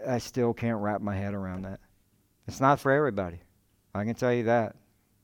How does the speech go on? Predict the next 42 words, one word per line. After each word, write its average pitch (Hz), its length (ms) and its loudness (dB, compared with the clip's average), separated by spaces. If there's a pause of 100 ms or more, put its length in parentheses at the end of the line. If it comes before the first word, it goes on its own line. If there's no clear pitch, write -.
Sometimes 131 540 2
forgiveness 127 560 0
is 101 160 -6
just 113 220 -4
giving 120 240 0
that 113 180 0
person 117 380 -2
up 117 160 -2
over 113 220 -2
to 107 80 -4
God 110 320 4
and 101 140 -2
letting 104 220 -2
go 107 200 -2
of 110 120 -6
it. - 120 -16 (680)
And 101 160 -2
you 107 80 0
never 107 260 2
have 104 240 2
contact 110 500 -2
with 95 120 -8
that 85 160 -4
person, 98 320 -6
that's 95 160 -8
fine. 107 360 -10 (760)
But 95 120 -4
man, 104 360 2
I, 98 140 -2 (180)
that's 107 340 0
a, 110 220 0
it's 117 180 -4
a 107 60 -2
great 113 280 0
watch. 113 380 0
It's 117 140 -6
a 101 80 -8
three-parter. 113 680 -2 (800)
Victor 120 400 0
Marks, 117 400 2
I 104 140 2
would, 107 260 -2